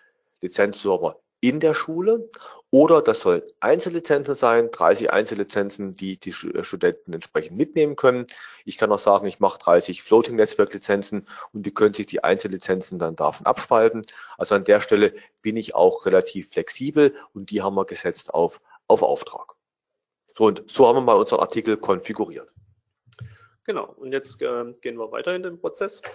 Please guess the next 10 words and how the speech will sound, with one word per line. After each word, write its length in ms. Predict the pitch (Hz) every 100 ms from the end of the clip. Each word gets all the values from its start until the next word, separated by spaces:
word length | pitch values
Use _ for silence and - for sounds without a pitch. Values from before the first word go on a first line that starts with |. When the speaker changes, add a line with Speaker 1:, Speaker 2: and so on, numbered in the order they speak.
| - _ - -
Speaker 2:
oder 240 | 120 - - - -
steigen 500 | - - 120 135 123
eigentlich 460 | 107 139 135 -
in 80 | 117
den 160 | 110 110
Prozess 400 | - - 107 -
ein. 260 | 110 151
Das 180 | 165 -
ist, 200 | 160 -
ähm, 640 | 143 143 139 113 - 78